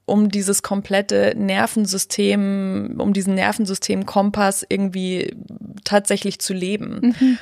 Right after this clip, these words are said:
Speaker 1: Und letztendlich wird uns aber das durch unsere Erziehung abtrainiert. Und ja, deshalb liebe ich das, mit Leuten tatsächlich zu arbeiten, die selber kleine Kinder zu Hause haben, weil,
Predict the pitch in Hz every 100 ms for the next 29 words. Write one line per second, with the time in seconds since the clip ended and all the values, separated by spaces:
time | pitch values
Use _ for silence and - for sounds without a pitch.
0 | - - _ 202 202 202 - 208 - -
1 | 233 226 226 214 - 208 220 208 - 202
2 | 208 208 - 226 - 214 214 220 - 202
3 | - - 233 233 226 254 - - - 202
4 | 180 180 202 - _ _ - - - _
5 | - 190 190 185 190 - 202 196 196 196
6 | - 196 202 220 214 - 185 190 185 196
7 | 185 - 190 190 196 - 196 196 196 202
8 | - - - 196 190 190 - 196 190 185
9 | 185 185 190 196 196 208 196 190 190 -
10 | - 196 202 202 214 226 202 - 196 190
11 | 190 196 190 202 196 208 214 220 196 185
12 | 196 196 190 190 190